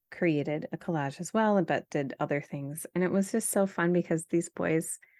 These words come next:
didn't know each other. And then they were laughing hysterically together. And I was like, "Yay." <laughs> And so I, I do love that we do that 'cause I think it builds community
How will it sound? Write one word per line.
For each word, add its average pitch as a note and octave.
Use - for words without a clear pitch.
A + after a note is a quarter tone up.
didn't A3
know G#3
each F#3+
other. E3+
And E3
then E3+
they E3+
were D3+
laughing D#3+
hysterically E3+
together. F3+
And G3
I G#3
was G#3+
like, A3+
"Yay." C4
<laughs> D#4+
And G#3+
so F3+
I, A#3+
I G3
do E3+
love D#3
that E3
we D3+
do C#3+
that -
'cause -
I D#3+
think E3
it E3
builds D#3+
community E3+